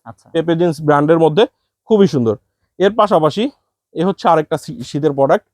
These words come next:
Speaker 2: এরকম বিভিন্ন কালার আছে, বিভিন্ন ডিজাইন আছে। এই প্রোডাক্টগুলো আপনারা আমাদের কাছ থেকে নিতে পারবেন। এগুলো হচ্ছে মাত্র দুইশো তিরিশ টাকায় নিতে পারবেন।
Speaker 1: আচ্ছা।
Speaker 2: তো এর পাশাপাশি দেখেন, এটা হচ্ছে সামনে প্রিন্টের মধ্যে একটা প্রোডাক্ট।
Speaker 1: আচ্ছা।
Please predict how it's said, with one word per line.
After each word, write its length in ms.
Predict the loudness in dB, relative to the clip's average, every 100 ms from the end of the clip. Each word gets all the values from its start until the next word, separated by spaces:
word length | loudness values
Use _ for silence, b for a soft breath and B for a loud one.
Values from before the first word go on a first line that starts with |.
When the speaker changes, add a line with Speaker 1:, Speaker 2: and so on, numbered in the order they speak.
| _ _ _ _ _ -4
Speaker 2:
এরকম 560 | 0 2 4 2 0 -8
বিভিন্ন 520 | -6 -2 0 2 2 2
কালার 320 | 4 4 4
আছে, 220 | 2 0
বিভিন্ন 440 | 0 -2 0 0
ডিজাইন 440 | 0 -2 0 2 0
আছে। 260 | 0 -2 -2 _ _
এই 100 | -2
প্রোডাক্টগুলো 460 | 2 4 4 4 2
আপনারা 240 | 2 2
আমাদের 220 | 2 2 -2
কাছ 140 | -2
থেকে 180 | -2 0
নিতে 160 | 2
পারবেন। 260 | 2 4 2 -2 -14 -10
এগুলো 240 | -2 2 2
হচ্ছে 420 | 0 0 2 2 0 _ -6
মাত্র 420 | -4 -2 0 0
দুইশো 380 | 0 -2 0 -2
তিরিশ 300 | -2 -4 -2
টাকায় 220 | 0 0
নিতে 180 | 0 0
পারবেন। 280 | 0 -2 -4
Speaker 1:
আচ্ছা। 320 | -8 -20 _ _ _ _ _ _ 0
Speaker 2:
তো 160 | 0 0 0
এর 180 | 2 4
পাশাপাশি 480 | 2 2 0 -2 -2
দেখেন, 240 | -2 -2 -4 _ _ _
এটা 220 | -6 0 0
হচ্ছে 420 | -2 0 2 2
সামনে 380 | 0 0 2 0
প্রিন্টের 500 | 0 0 2 2 2
মধ্যে 220 | 2 0
একটা 180 | 0 -2
প্রোডাক্ট। 320 | 0 -2 -6 _ _
Speaker 1:
আচ্ছা। 240 | _ _